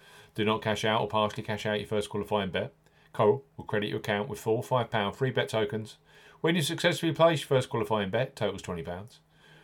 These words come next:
Free bet tokens expire seven days after credit and full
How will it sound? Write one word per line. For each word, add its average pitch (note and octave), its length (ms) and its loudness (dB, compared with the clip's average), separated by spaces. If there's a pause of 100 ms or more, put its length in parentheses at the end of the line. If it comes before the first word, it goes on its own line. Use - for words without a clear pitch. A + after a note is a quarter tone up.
Free A2 200 4
bet A#2+ 160 4
tokens A#2 340 4
expire A2+ 340 0
seven A#2 220 -4
days A2+ 240 2
after A2+ 220 -4
credit B2+ 340 0
and A2 100 -10
full C#3+ 380 2